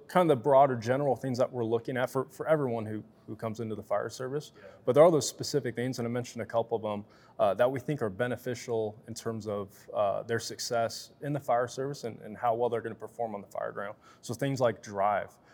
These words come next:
Speaker 1: uh, things like resiliency, their ability to, uh, to bounce back from adversity, uh, their ability to adapt. Our, our job is, is ever changing, right? Whether it's on the fire ground or even within the firehouse, th-, things change all the time, and we wanna make sure people can adapt to that change well,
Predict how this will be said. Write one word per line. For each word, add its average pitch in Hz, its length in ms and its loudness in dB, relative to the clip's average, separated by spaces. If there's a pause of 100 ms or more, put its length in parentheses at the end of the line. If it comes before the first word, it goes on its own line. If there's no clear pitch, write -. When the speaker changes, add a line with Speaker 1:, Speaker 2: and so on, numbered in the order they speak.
(180)
Speaker 1:
uh, 117 60 -8
things 117 200 -6
like 113 160 2
resiliency, 113 680 -4
their 101 120 -6
ability 101 340 -2
to, 101 400 -10 (300)
uh, 98 140 0
to - 180 -4
bounce 107 360 0
back 104 340 0
from 104 180 -8
adversity, 101 580 -8 (320)
uh, 95 280 0 (140)
their 104 120 -4
ability 110 320 0
to 113 220 -6
adapt. 95 580 -6 (160)
Our, 104 120 0
our 104 140 0
job 101 320 2
is, 92 160 -10
is 95 240 -14
ever 117 240 0
changing, 123 460 -6
right? 113 180 4
Whether 107 240 0
it's 104 180 -6
on 113 140 -4
the 113 80 -4
fire 117 280 4
ground 113 300 -2
or 98 120 -4
even 110 200 -8
within 107 220 -10
the 101 60 -12
firehouse, 107 760 -4 (340)
th-, 131 220 -4
things 123 260 -4
change 120 200 -6
all 107 100 0
the 98 80 -4
time, 104 320 -8
and 98 80 -12
we 113 120 -6
wanna 117 160 -4
make 104 120 -8
sure - 160 -12
people 107 280 -10
can 107 180 -10
adapt 95 380 -8
to 110 60 -16
that 101 180 -6
change 98 280 -12
well, 92 320 -4